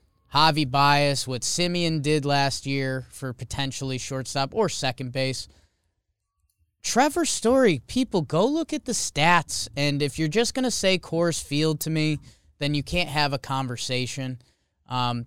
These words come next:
because we've talked about it on here. There's been articles written about it, how hard it is to hit on the road as a Colorado Rockies, uh, pla-, player.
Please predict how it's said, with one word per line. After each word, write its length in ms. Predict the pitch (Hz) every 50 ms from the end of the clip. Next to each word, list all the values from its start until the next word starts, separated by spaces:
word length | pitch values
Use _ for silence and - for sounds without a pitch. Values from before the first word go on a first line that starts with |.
| _ -
because 500 | 147 143 135 - 151 147 143 127 120 -
we've 300 | 127 147 175 190 185 -
talked 340 | - - 175 180 175 - 180
about 220 | 160 175 165 147
it 100 | 151 143
on 160 | 135 131 127
here. 360 | 117 - - 190 202 196 190 180
There's 200 | 151 143 139 120
been 160 | 135 131 131 -
articles 580 | 147 156 170 185 185 180 - - 185 180 165 -
written 240 | 165 180 175 156 170
about 340 | 156 147 165 165 165 160 160
it, 120 | 160 156
how 260 | - - 156 165 175
hard 240 | 160 170 175 180 170
it 120 | 170 151
is 260 | 147 151 156 147 143 - - _ _ _ -
to 120 | - 151 127
hit 220 | - 160 165 165 -
on 240 | 160 151 151 147 143
the 120 | 135 131
road 580 | 120 113 117 123 139 156 175 180 180 180 165 - _ _ _ _ _ _
as 140 | - 135 123
a 40 | 127
Colorado 400 | 127 - 139 139 143 139 139 139
Rockies, 640 | 139 139 139 131 - 139 139 135 131 120 - - - _ _ _ _ _ _ _ _ _ -
uh, 360 | 131 123 120 120 117 117 120 - _ -
pla-, 240 | - - 147 156 156 - - _ _ _ _ _ _ _
player. 420 | - - 160 165 165 165 165 165